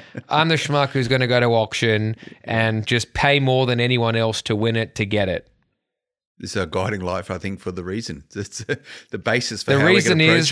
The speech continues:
Speaker 2: it.
Speaker 1: how not to be a schmuck.
Speaker 2: <laughs> How not to be a
Speaker 1: There we
Speaker 2: schmuck.
Speaker 1: go. We summed it up in
Speaker 2: <laughs>
Speaker 1: twenty-seven minutes and forty-eight seconds.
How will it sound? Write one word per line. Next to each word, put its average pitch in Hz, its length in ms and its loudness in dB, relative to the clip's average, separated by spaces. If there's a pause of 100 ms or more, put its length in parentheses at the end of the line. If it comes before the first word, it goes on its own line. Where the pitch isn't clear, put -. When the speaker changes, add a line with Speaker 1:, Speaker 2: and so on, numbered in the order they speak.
Speaker 2:
it. 143 40 6
Speaker 1:
how 151 100 4
not 143 280 4
to 139 100 0
be 127 160 4
a 120 60 4
schmuck. 95 320 -2
Speaker 2:
<laughs> - 20 -8
How 131 140 2
not 127 260 0
to 127 80 -2
be 104 160 2
a 95 40 0
Speaker 1:
There 156 160 4
we 160 100 4
Speaker 2:
schmuck. - 20 6
Speaker 1:
go. 143 80 6
We 135 100 4
summed 156 340 2
it 143 80 4
up 143 220 4
in 127 260 4
Speaker 2:
<laughs> 151 360 -6
Speaker 1:
twenty-seven 143 600 2
minutes 120 300 0
and 110 100 -2
forty-eight 117 440 2
seconds. - 560 -2